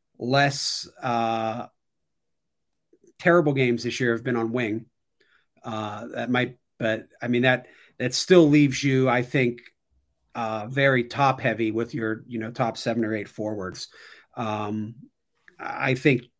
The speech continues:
you know, if you could get Chychrun and maybe a forward from Arizona as part of a package deal, that might be something the Penguins are exploring right now. Um,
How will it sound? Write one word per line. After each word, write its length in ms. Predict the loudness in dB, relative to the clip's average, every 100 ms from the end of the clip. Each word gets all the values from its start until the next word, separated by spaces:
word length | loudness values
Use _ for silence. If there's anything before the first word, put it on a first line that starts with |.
| _
you 140 | 0
know, 140 | 2 2
if 100 | 2
you 120 | 2
could 160 | 2 6
get 220 | 4 4
Chychrun 440 | 2 4 6 4
and 300 | 6 6 6
maybe 280 | 6 4 2
a 60 | 2
forward 440 | 2 4 4 4
from 220 | 4 4
Arizona 480 | 4 2 2 4 4
as 100 | 2
part 200 | 0 0
of 80 | 0
a 40 |
package 460 | -4 -4 -4 -6 -2
deal, 400 | 2 2 0 -8 -20 -20 -20 -8
that 120 | 2
might 200 | 2 4
be 80 | 2
something 280 | 0 2 0
the 80 |
Penguins 320 | 2 4 4 2
are 60 |
exploring 480 | -4 -2 2 4 4
right 160 | 0 -4
now. 840 | -6 -6 _ _ _ _ _ -4 2
Um, 720 | 4 4 2 0 0 0